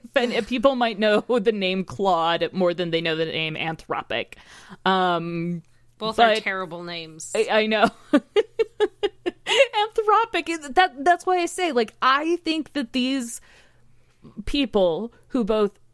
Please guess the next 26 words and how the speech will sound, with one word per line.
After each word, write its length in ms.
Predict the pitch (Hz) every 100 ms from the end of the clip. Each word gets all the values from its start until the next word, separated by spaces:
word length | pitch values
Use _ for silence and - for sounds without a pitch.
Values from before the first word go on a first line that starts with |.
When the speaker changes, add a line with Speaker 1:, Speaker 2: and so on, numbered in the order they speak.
| _
Speaker 1:
uh, 520 | 160 202 185 165 139 165
the, 180 | 202 -
the 120 | 202
folks 420 | - 240 262 -
who 280 | 220 208 214 -
left 580 | 196 247 - - - - _
Open 340 | 214 226 226 240
A 280 | 220 220
I 500 | 196 143 143 151 151 - _ - - _ _
because 300 | 202 185 202
they 120 | 190
thought 340 | 180 196 175 -
things 220 | 190 175
were 100 | 202
moving 280 | 190 170 185
too 120 | 214
quickly, 540 | 202 165 160 151 143 - - _
and, 460 | 220 233 269 285 277
uh, 200 | 294 269 -
the 300 | 117 196 233
people 720 | 226 214 - 170 165 170 170 _ _ -
who, 580 | - - 226 202 185 180
uh, 380 | - 180 170 160
the, 560 | 190 185 185 175 170 -
the 120 | 180
millionaires 960 | 190 202 226 226 208 190 180 180 180